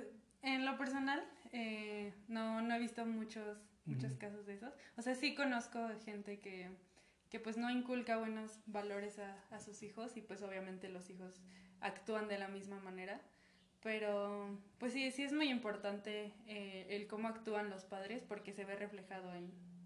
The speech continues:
Speaker 1: en el comportamiento de los niños.
Speaker 2: Ujú.
Speaker 1: Y, pues, yo en lo personal, eh, pues, tuve como una buena educación.
Speaker 2: Ujú.
Speaker 1: Eh, yo considero que la tuve.
Speaker 2: No, sí, sí, sí, se
Speaker 1: Eh,
Speaker 2: nota.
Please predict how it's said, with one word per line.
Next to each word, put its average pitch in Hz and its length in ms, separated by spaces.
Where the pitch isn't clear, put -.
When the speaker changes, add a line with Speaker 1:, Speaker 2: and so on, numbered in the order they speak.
Speaker 1:
en 190 260
el 180 100
comportamiento 190 680
de 190 100
los 180 160
niños. 185 260
Speaker 2:
Ujú. 131 280
Speaker 1:
Y, 226 340
pues, 226 200
yo 254 80
en 262 80
lo 262 100
personal, 208 560
eh, 190 440
pues, 196 200
tuve 202 280
como 185 260
una 175 180
buena 180 220
educación. 196 500
Speaker 2:
Ujú. 143 300
Speaker 1:
Eh, 190 240
yo 220 160
considero 214 480
que 190 80
la 185 100
tuve. 156 240
Speaker 2:
No, 135 80
sí, 127 180
sí, 175 200
sí, 139 180
se 233 140
Speaker 1:
Eh, 240 180
Speaker 2:
nota. - 140